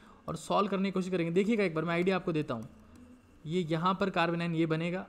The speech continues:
और इस case में, ऊपर वाले case में ये बनेगा। तो एक और बात आपको बता देता हूँ hint के तौर पर,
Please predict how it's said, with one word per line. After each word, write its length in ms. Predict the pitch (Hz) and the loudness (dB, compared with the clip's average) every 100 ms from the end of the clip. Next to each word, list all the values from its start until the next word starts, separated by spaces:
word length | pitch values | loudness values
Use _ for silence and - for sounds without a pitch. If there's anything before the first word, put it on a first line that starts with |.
| - - | -14 -8
और 140 | 180 - | -6 -4
इस 160 | 220 - | -6 -2
case 300 | 190 180 170 | -2 -2 -6
में, 120 | 131 | -6
ऊपर 260 | 156 180 | -4 -2
वाले 200 | 175 170 | 0 -2
case 260 | 165 156 156 | -2 -4 -6
में 80 | 156 | -6
ये 160 | 139 | -4
बनेगा। 420 | 131 131 127 131 - - - - - - - - - - - | -6 -6 -8 -10 -12 -18 -20 -20 -20 -20 -20 -20 -20 -20 -20
तो 120 | - - - - - - 151 | -20 -20 -20 -20 -20 -14 -8
एक 160 | 151 | -2
और 80 | 180 | 0
बात 240 | 165 165 160 | 2 2 0
आपको 240 | 156 165 | -2 -2
बता 220 | 151 156 | -2 0
देता 220 | 156 147 | -2 -2
हूँ 200 | 147 185 - - | -4 -6 -10 -8
hint 180 | 160 151 | -6 -4
के 120 | 165 | -4
तौर 200 | 147 139 | -2 -2
पर, 260 | - - | -4 -10